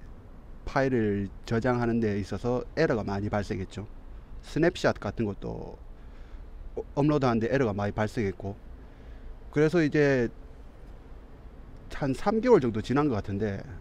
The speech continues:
그래서 좀 나아졌겠지 싶어서 제가 영상 만든 김에 다시 올려봤는데,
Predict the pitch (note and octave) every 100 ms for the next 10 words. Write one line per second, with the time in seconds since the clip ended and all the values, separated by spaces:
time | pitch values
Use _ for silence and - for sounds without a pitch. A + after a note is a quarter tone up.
0 | - - B2+ C#3+ D3 C3+ B2+ A#2+ A2 G#2
1 | - B2+ F3+ D3+ C#3+ E3 C3 - - G#2+
2 | G2 G2 - - G2+ G2+ G2+ - - -
3 | - - - - G#2+ G2+ B2+ G#2+ G#2 A2+
4 | C#3+ A2 A#2+ - B2+ D#3 D3 A2+ C3+ A2